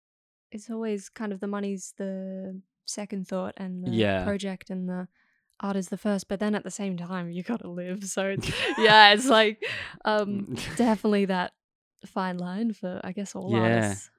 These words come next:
Speaker 1: Yeah.
Speaker 2: So, because that might, like, with this musical and stuff, I
Speaker 1: Mm.
Speaker 2: assume that sort of, like, kind of funneled through to,
Speaker 1: Mm.
Speaker 2: how's that work in terms of pay? Is, like, is that kind of just towards the production, or is there, is there a
Speaker 1: Yeah.
Speaker 2: producer that does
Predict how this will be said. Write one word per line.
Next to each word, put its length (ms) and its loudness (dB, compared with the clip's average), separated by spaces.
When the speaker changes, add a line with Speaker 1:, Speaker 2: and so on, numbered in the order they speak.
Speaker 1:
Yeah. 320 -2
Speaker 2:
So, 260 2
because 360 0
that 180 -2
might, 280 -10
like, 500 -4
with 240 -6
this 160 -6
musical 440 -6
and 120 -14
stuff, 220 0
I 80 0
Speaker 1:
Mm. 40 0
Speaker 2:
assume 600 -2
that 300 -12
sort 200 -10
of, 100 -14
like, 480 -14
kind 460 -6
of 360 -12
funneled 560 -10
through 640 -12
to, 340 -8
Speaker 1:
Mm. 420 0
Speaker 2:
how's 300 -4
that 180 -2
work 240 -4
in 80 -4
terms 240 -6
of 100 -8
pay? 360 -8
Is, 160 -14
like, 300 -8
is 160 -2
that 400 0
kind 200 -2
of 120 0
just 220 -6
towards 320 -4
the 100 -12
production, 640 -6
or 340 -4
is 160 -6
there, 300 -2
is 100 -2
there 120 0
a 40 -2
Speaker 1:
Yeah. 60 -4
Speaker 2:
producer 600 -6
that 220 -2
does 260 -6